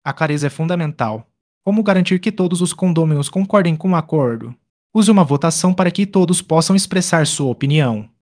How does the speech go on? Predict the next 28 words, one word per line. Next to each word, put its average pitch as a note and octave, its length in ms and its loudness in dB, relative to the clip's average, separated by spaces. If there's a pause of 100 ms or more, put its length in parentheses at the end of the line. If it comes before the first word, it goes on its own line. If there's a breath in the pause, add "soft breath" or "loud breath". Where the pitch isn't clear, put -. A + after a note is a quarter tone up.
(140)
Um F3 140 2
acordo F#3+ 300 0
unânime D#3 340 2
é F#3+ 100 4
o F#3 60 2
ideal, E3+ 540 2
mas C#3 180 -2
se D#3 100 -4
não E3+ 160 0
for F3+ 220 -2
possível, D#3 840 -2
busque D#3 280 -4
um F3+ 80 -2
consenso G3+ 480 -2
que G#3 100 -2
atenda F#3+ 360 2
a - 20 2
maioria. D#3+ 580 -2 (320)
O F#3 60 -10
que C#4 120 0
fazer E3+ 320 2
se F3 120 0
um G3+ 100 2
condômino G3 420 2
não D#3+ 120 2
respeitar E3 500 0
o D#3 40 2
acordo? C3 540 -2